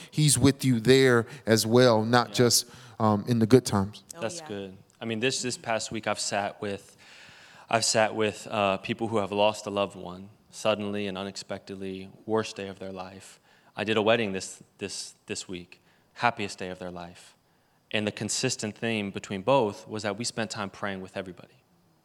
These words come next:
Speaker 2: So this idea of lament or of prayer or of what is it, it's so tied into our relational connection with God. It's so tied into our source of life and of faith and in every lived experience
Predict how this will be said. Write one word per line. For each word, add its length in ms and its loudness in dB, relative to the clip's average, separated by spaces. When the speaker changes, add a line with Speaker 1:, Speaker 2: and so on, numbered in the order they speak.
Speaker 2:
So 400 2
this 140 0
idea 200 2
of 120 0
lament 420 0
or 100 -2
of 200 -10
prayer 360 0
or 120 -2
of 100 -6
what 200 0
is 200 0
it, 340 -2
it's 160 -4
so 360 4
tied 680 0
into 320 -4
our 80 2
relational 520 -4
connection 480 -8
with 200 -10
God. 260 -6
It's 120 -10
so 200 2
tied 360 0
into 240 -6
our 120 -2
source 380 -4
of 200 -12
life 300 -2
and 160 -6
of 80 -4
faith 420 -4
and 100 -4
in 100 -4
every 180 -2
lived 240 -4
experience 760 -2